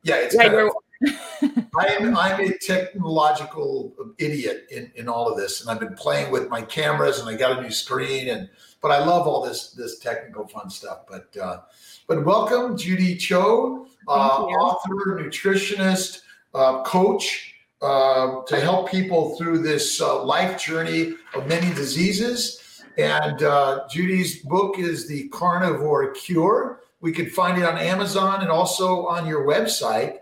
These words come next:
Speaker 2: Yes.
Speaker 1: Uh, welcome, uh, Judy. Maybe you can tell us a little bit about yourself and how you got into this carnivore stuff, which is radical. Welcome.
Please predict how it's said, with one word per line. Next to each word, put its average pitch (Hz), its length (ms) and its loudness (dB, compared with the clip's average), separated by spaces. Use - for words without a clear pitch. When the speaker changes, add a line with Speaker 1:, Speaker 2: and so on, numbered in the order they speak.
Speaker 2:
Yes. 175 320 -6
Speaker 1:
Uh, 131 80 0
welcome, 190 720 0
uh, 143 100 -2
Judy. 170 380 -2
Maybe 202 280 0
you 226 80 -4
can 196 100 -10
tell 214 160 0
us 202 180 -2
a 170 40 -6
little 196 260 4
bit 190 100 2
about 180 320 0
yourself 185 600 0
and 147 100 0
how 156 140 0
you 175 200 2
got 175 300 0
into 196 220 2
this 143 340 -2
carnivore 175 720 0
stuff, - 540 -4
which - 220 -8
is - 400 -10
radical. 190 720 0
Welcome. 220 340 0